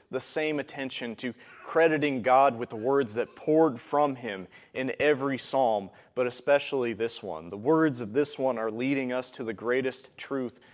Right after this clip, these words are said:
of David's life, the promise that was given to him through the prophet Nathan. But he wants us to be assured that God is the source.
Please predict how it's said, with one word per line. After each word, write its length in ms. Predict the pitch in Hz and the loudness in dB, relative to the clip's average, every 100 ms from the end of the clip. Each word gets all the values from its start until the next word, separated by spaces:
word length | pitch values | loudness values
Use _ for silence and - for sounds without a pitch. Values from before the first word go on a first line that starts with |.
| - - | -20 -6
of 240 | 117 101 | -6 -2
David's 480 | 127 127 117 107 101 | 0 0 -2 -6 -10
life, 480 | 95 113 113 92 - - | -2 0 2 0 -6 -10
the 80 | |
promise 560 | - - 139 143 131 - | -8 -2 0 0 -2 -4
that 180 | 131 104 | -2 -2
was 180 | 117 98 | -2 -6
given 360 | - 120 123 | -6 -4 -6
to 140 | 107 107 | -8 -14
him 420 | - 127 110 98 - _ - | -10 -8 -8 -10 -18 _ -6
through 280 | 131 143 131 | -2 0 0
the 80 | |
prophet 540 | 127 - 127 123 123 - | -2 6 6 6 0 -2
Nathan. 480 | 123 127 104 92 76 - _ | -4 -4 -6 -10 -12 -20 _
But 180 | - 110 | -6 -6
he 120 | 123 | -4
wants 400 | 123 127 139 - | 0 2 0 2
us 380 | 127 131 - - - _ | 2 2 0 -8 -20 _
to 100 | - | -12
be 240 | 123 147 143 | -6 -2 -2
assured 560 | 143 123 110 107 98 | -2 -6 -4 -6 -6
that 200 | 120 - | -8 -6
God 420 | - 123 127 120 - | 2 4 4 2 -2
is 360 | 120 123 98 104 | -8 -8 -8 -12
the 100 | 101 | -12
source. 640 | - 104 73 - - | -8 -6 -6 -12 -18